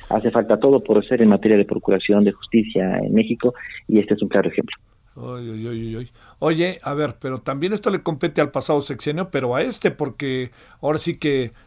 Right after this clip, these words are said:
Speaker 2: no me digas que no sabían que había ciertas acusaciones. ¿Tú crees que el gobierno mexicano ya sabido que iban tras la señora o no?
Speaker 1: Yo creo que no tenían en el radar esta información. Seguramente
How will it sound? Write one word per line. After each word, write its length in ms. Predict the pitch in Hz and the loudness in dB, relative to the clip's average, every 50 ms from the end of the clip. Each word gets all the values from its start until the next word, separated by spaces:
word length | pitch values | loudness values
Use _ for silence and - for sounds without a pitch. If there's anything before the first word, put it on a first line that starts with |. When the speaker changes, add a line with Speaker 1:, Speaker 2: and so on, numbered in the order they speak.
| - - | -16 -8
Speaker 2:
no 120 | 139 151 | -6 -4
me 100 | 156 156 | -2 0
digas 220 | 151 151 156 - - | 0 0 -2 -2 -4
que 120 | - 147 | -6 -6
no 100 | 143 160 | -6 -4
sabían 460 | 151 - 151 143 147 151 143 143 143 | -4 -2 -2 0 0 -2 -2 -4 -6
que 120 | 131 - 131 | -8 -6 -4
había 380 | 131 131 139 143 139 143 135 | -2 -2 0 0 0 -2 -2
ciertas 600 | 117 - - - 147 151 139 123 - 147 127 - | -4 -6 -4 0 2 2 2 2 0 -2 -2 -2
acusaciones. 720 | 127 - - 120 - 139 117 - 139 139 135 123 - - 233 294 - - - | -4 -6 -8 -6 -4 -4 0 0 2 2 2 0 -2 -4 -8 -10 -10 -2 2
¿Tú 140 | 220 220 202 | 2 2 4
crees 220 | - 220 196 - | 4 2 2 2
que 140 | - - 196 | 2 4 4
el 80 | 185 185 | 6 6
gobierno 320 | 160 180 185 196 180 190 | 6 6 8 6 6 6
mexicano 440 | 180 170 131 156 143 - 180 180 180 | 4 2 0 0 2 4 4 6 6
ya 140 | 175 170 151 | 6 6 6
sabido 400 | - 151 147 165 170 165 - - | 6 6 6 6 6 6 4 4
que 80 | - | 4
iban 180 | 165 160 156 131 | 4 4 4 4
tras 300 | - 143 143 127 - - | 4 4 4 2 2 0
la 100 | 135 131 | -2 0
señora 400 | 104 135 139 147 170 202 220 208 | 0 0 4 4 6 8 8 6
o 60 | 165 | 6
no? 160 | 131 123 113 - - _ - - - - _ - - - - _ _ _ _ - - - - | 4 2 0 -4 -8 _ -20 -20 -20 -20 _ -20 -20 -20 -20 _ _ _ _ -20 -18 -6 -2
Speaker 1:
Yo 260 | 113 107 113 139 143 | 0 4 4 4 4
creo 140 | - 170 165 | 4 4 4
que 100 | 170 170 | 4 4
no 120 | 165 160 | 4 4
tenían 440 | 165 156 147 147 147 147 143 143 139 | 4 4 4 4 4 4 4 6 6
en 120 | 127 113 | 6 6
el 120 | 107 104 - | 6 4 4
radar 300 | 110 101 104 110 113 117 | 4 6 6 6 6 6
esta 220 | 117 - - 117 | 4 2 2 0
información. 560 | 107 110 120 117 120 117 117 - - 151 - - | 2 4 4 4 4 4 2 2 0 0 2 2
Seguramente 500 | - 107 104 107 107 107 107 107 - 107 | 4 4 6 6 6 6 6 6 4 0